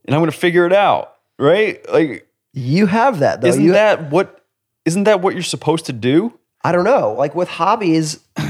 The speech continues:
Speaker 2: I feel like, so, and I'm guilty of this, I'll pick up something and be like, "Oh, I feel like doing this." And then two weeks later, I'll be like, "Oh, why did I ever wanna do that? I'm over that." But you, for instance, you love barbecue.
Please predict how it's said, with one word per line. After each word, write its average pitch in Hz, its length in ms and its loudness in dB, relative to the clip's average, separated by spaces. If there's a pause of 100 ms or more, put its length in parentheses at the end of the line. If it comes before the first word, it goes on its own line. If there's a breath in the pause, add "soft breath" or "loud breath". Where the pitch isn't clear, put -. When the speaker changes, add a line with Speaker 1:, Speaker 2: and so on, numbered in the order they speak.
(160)
Speaker 2:
I 156 100 2
feel 175 260 -2
like, 160 220 2
so, 151 160 -4
and 135 160 0
I'm 170 340 -2
guilty 120 300 -2
of 107 80 -4
this, 147 260 0
I'll 160 140 0
pick - 220 -2
up 170 100 -2
something 160 300 -2
and 151 80 -2
be 151 80 2
like, 147 280 0
"Oh, 202 460 0
I - 80 -6
feel 233 160 0
like 160 140 -2
doing 214 220 -2
this." 214 360 2 (100)
And 156 140 -2
then 165 320 2 (440)
two 277 120 -2
weeks 294 160 0
later, 262 380 2
I'll 190 100 -2
be 196 80 -4
like, 202 180 0 (140)
"Oh, - 80 -4
why 180 220 -4
did 254 80 -4
I 247 100 2
ever 240 240 0
wanna 226 240 -6
do 233 180 -8
that? 165 200 -2
I'm 143 120 -4
over 165 300 -4
that." 120 300 0 (180 soft breath)
But 214 160 0
you, 269 460 -2 (340 soft breath)
for - 160 -2
instance, 156 380 -2 (880)
you 165 80 0
love 185 180 0
barbecue. 123 460 -2